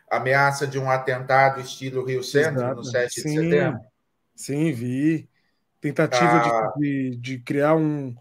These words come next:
Speaker 2: uma auto, um auto atentado, né?
Speaker 1: Isso, ah, ferir pessoas da própria direita pra culpar a esquerda e ter um fato novo antes da eleição.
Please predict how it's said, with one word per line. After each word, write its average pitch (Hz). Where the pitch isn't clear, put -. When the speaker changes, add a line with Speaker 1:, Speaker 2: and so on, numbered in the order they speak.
Speaker 2:
uma 135
auto, 175
um 147
auto 156
atentado, 143
né? 208
Speaker 1:
Isso, 110
ah, 104
ferir 143
pessoas 143
da 139
própria 170
direita 147
pra 147
culpar 147
a -
esquerda 151
e 151
ter 151
um 151
fato 139
novo 139
antes 135
da 131
eleição. 131